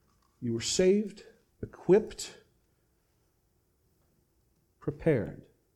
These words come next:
to make a difference in the life of your family, in the life of your community, and in the life of the kingdom of God itself.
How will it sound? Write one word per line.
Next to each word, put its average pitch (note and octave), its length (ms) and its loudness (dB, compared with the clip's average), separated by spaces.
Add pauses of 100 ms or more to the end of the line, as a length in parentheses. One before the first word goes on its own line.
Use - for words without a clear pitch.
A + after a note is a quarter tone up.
(420)
to - 100 -6
make D3 300 0
a E3 60 6
difference C#3+ 720 -2 (400)
in B2 140 -4
the A2+ 100 -4
life D3 420 -2
of A#2+ 200 0
your A#2+ 200 0
family, D#3 500 -2
in C#3 120 0
the A2 100 -2
life C#3 580 -2
of A2+ 140 -8
your A2+ 120 -2
community, D3+ 720 -2 (300)
and C#3 160 0
in C3 100 -2
the A#2+ 80 -2
life B2+ 380 0
of - 140 -10
the C#3 80 -4
kingdom F3 500 0
of C3 180 -2
God D3+ 240 0
itself. - 760 -8